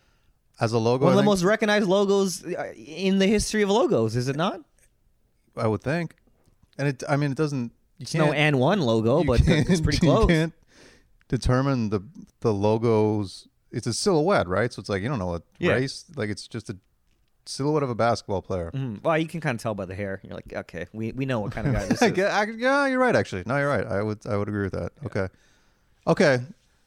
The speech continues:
Speaker 1: So, I, but, uh, that said, I would be okay if they changed it. Whatever. Like, I
Speaker 2: Okay.
Speaker 1: don't think you need to.
Speaker 2: But
Speaker 1: Being honest, but
Speaker 2: Agreed.
Speaker 1: I get it. Like, I wouldn't be like, "Don't change it." Like, "Okay, yeah, cool, change it. I don't give a shit."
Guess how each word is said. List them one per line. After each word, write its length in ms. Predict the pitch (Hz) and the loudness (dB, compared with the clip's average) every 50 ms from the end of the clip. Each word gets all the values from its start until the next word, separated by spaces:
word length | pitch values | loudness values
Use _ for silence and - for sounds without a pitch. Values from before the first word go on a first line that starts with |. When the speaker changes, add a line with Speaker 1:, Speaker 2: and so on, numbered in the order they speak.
| _ _ - | _ _ -2
Speaker 1:
So, 200 | - 185 190 190 | 2 4 4 6
I, 140 | 190 196 | 6 4
but, 180 | 190 151 190 202 | 4 4 4 4
uh, 180 | 190 175 175 175 | 2 2 0 0
that 220 | 151 180 196 190 | 2 2 2 2
said, 260 | - - 202 185 156 127 | 2 2 2 4 4 4
I 120 | 139 165 | 4 4
would 160 | 196 190 156 | 2 2 2
be 120 | 160 156 143 | 2 4 4
okay 240 | 123 - 139 120 120 | 4 4 4 2 2
if 80 | 107 | 2
they 80 | - 120 | 0 -2
changed 320 | - - 127 131 127 120 | -2 0 0 0 0 0
it. 80 | 147 147 | 0 0
Whatever. 440 | 131 135 131 117 120 120 123 135 139 | 0 2 2 2 2 2 0 0 0
Like, 140 | 123 120 165 | 2 2 4
I 40 | 151 | 4
Speaker 2:
Okay. 80 | 139 | 4
Speaker 1:
don't 220 | 151 170 180 170 - | 4 4 2 0 0
think 220 | - 180 190 - - | 0 0 0 0 -2
you 60 | 139 | -2
need 240 | 131 143 151 131 - | 0 0 0 -2 0
to. 300 | - 113 117 120 135 - _ _ - - - | 0 0 0 0 -2 -4 _ _ -20 -14 -10
Speaker 2:
But 180 | - 147 - | -10 -6 -2
Speaker 1:
Being 180 | - 139 139 139 | 0 0 2 2
honest, 280 | 139 143 135 113 107 110 | 2 2 2 0 2 4
but 160 | 170 180 170 | 4 6 6
Speaker 2:
Agreed. 140 | 170 165 156 | 6 6 4
Speaker 1:
I 40 | 156 | 4
get 260 | 143 127 147 151 151 | 4 6 6 6 6
it. 180 | 151 165 - - _ | 4 2 0 -2 _
Like, 160 | - 127 117 | -2 0 2
I 60 | 127 131 | 4 4
wouldn't 240 | 147 156 151 143 | 4 2 2 2
be 100 | 135 139 | 0 2
like, 220 | 139 131 117 104 - | 2 2 0 0 0
"Don't 180 | 127 117 120 120 | 0 0 0 0
change 280 | - 135 143 143 123 | -2 -4 -4 -2 -2
it." 60 | 110 107 | 0 0
Like, 100 | 104 135 | 2 2
"Okay, 220 | 175 175 175 165 | 4 4 4 4
yeah, 100 | 180 180 | 2 2
cool, 240 | - - 175 170 135 | 0 0 0 -2 -2
change 260 | - - 135 143 127 | -2 -4 -4 -4 -2
it. 40 | 107 | 0
I 40 | 95 | -2
don't 120 | 95 107 101 | -2 -2 -4
give 140 | 101 107 104 | -6 -6 -6
a 40 | |
shit." 240 | 87 - 98 90 85 | -8 -10 -12 -14 -14